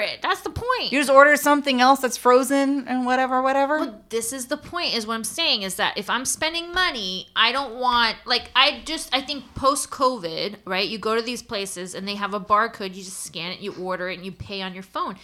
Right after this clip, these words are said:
Speaker 2: Mm-hmm.
Speaker 1: And it's kind of fucked up. You're eliminating an entire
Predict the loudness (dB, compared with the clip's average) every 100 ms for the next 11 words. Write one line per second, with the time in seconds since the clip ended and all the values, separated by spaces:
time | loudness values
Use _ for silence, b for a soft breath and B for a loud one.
0 | B -10 -8 -6 -8 -6 -2 -2 -2 0
1 | 0 2 -2 -2 0 0 0 -2 -2 -2
2 | 0 0 0 -2 -4 -8 -12 -8 -4 -2
3 | 0 -2 -4